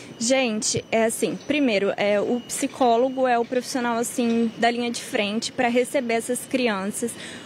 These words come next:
Um termômetro muito bacana é a escola, tá?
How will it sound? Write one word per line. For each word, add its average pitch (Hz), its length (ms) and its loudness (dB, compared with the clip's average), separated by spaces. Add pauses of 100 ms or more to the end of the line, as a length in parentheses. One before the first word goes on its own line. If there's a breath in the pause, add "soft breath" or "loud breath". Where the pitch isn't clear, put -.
(140)
Um 269 100 4
termômetro 285 600 2
muito 277 280 4
bacana 254 440 0
é 240 40 0
a 240 40 0
escola, 185 720 0
tá? 208 320 0